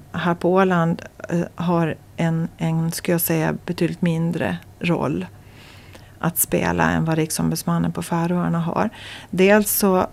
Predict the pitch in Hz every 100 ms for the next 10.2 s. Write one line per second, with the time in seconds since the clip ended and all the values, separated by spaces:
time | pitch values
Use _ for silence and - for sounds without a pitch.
0 | - 185 175 175 185 170 - 220 190 175
1 | 160 160 151 160 - 170 165 165 156 151
2 | - 190 - - - - - - - -
3 | 165 160 - - 165 156 165 - 156 160
4 | 131 - 165 202 196 143 156 156 160 165
5 | 160 160 165 165 170 185 - 127 170 170
6 | - 160 156 156 156 156 - - - -
7 | - - - - 165 160 156 170 156 165
8 | 185 180 170 175 160 156 160 160 156 156
9 | 156 156 160 156 156 175 - 156 156 139
10 | 170